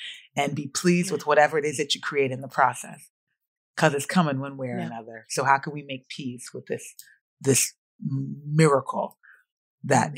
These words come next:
Speaker 1: is life?
Speaker 2: Right. Wow. Beautifully said. Beautifully
Speaker 1: Mm.
Speaker 2: said. I am so filled with joy and peace. I'm like, "Ooh,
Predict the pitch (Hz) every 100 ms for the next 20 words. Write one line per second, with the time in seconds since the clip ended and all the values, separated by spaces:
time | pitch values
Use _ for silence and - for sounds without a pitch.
0 | 135 117 - - 123 117 - - _ _
1 | _ _ _ _ _ _ _ _ _ _
2 | _ _ 170 143 135 139 _ _ 185 147
3 | 139 135 131 _ _ - 190 196 202 175
4 | 165 - 147 139 147 180 185 208 208 170
5 | 165 156 156 151 - - - 214 254 277
6 | 226 196 220 240 233 214 196 165 143 165
7 | 175 254 285 185 175 175 - 359 294 180
8 | 247 233 - 494 494